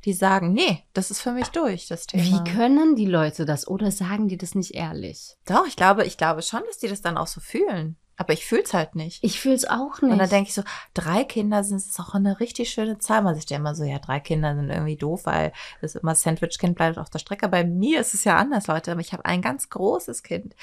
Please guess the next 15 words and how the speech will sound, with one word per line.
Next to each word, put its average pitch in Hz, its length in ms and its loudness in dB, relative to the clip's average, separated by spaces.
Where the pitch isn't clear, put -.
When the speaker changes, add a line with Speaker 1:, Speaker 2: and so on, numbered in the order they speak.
Speaker 2:
Genau. 233 220 0
Speaker 1:
Und 277 80 2
dann 202 120 6
hab 226 120 6
ich 254 80 -2
den 233 160 -4
kleinen 226 540 0
Wicht 269 340 -2
und 202 100 -2
würde 226 200 2
dann 220 180 6
noch 294 160 -2
ein 233 80 -2
Baby 269 260 0
bekommen 208 600 -2